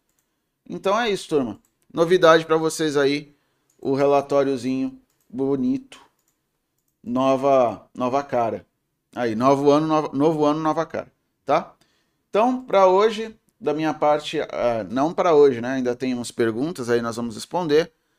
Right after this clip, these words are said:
Mas aí do lado corporativo, a novidade que eu tinha pra mostrar são essas, tá bom?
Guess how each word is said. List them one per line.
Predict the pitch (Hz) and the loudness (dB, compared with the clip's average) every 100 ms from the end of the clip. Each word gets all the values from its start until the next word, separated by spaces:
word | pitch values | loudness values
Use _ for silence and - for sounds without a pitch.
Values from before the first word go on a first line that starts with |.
| _ _ | _ _
Mas | 135 135 | -4 2
aí | 143 | 2
do | 135 | 2
lado | 147 135 | -2 -2
corporativo, | 135 147 147 147 143 143 143 | -4 -6 -2 -4 -4 -6 -8
a | |
novidade | 143 135 135 131 | -6 -6 -4 -6
que | 131 | -6
eu | |
tinha | 131 135 | -12 -10
pra | 131 131 | -10 -8
mostrar | 135 127 120 120 131 _ | -8 -8 -6 -6 -8 _
são | _ - 156 143 | _ -6 -4 -4
essas, | 120 98 85 | -6 -10 -16
tá | - 101 | -12 -8
bom? | 139 156 | -8 -8